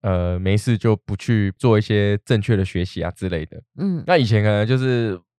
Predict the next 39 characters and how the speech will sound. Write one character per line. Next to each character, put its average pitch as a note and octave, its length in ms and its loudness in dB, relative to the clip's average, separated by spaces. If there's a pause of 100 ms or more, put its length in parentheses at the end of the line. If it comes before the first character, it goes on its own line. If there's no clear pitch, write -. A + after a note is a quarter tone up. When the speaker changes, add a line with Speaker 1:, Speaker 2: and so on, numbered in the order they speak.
(360)
Speaker 2:
用 F3+ 220 0
骂 F3+ 220 4
的。 B2+ 260 -6
Speaker 1:
哎， D3 120 2
用 E3+ 180 -4
骂 C#3 200 -2
的， A2+ 100 2
或 C3 100 4
是 B2+ 100 0
情 A2 240 -4
绪 B2+ 180 0
就 B2+ 100 4
很 F2+ 240 0
激 F#2+ 220 -6
动。 F#2 240 -2
那 G#2+ 200 0 (500)
你 C3 100 2
也 B2+ 100 4
知 A2+ 80 0
道， A2+ 140 6
就 A#2 120 2
是 A2+ 60 4
说， G#2+ 340 2 (600)
当 F3 160 2
我 D#3+ 80 4
们 F#2+ 140 2
在 B2+ 120 4
对 B2+ 220 2
话 A2 220 4
的 F#2 60 0
时 A2 100 -2
候， F2 80 2
一 E3 60 0
个 C#3 120 2
人 F#2+ 160 0
情 F#2+ 240 -6
绪 A2+ 160 2
激 G2 220 -2
动， F2+ 280 -2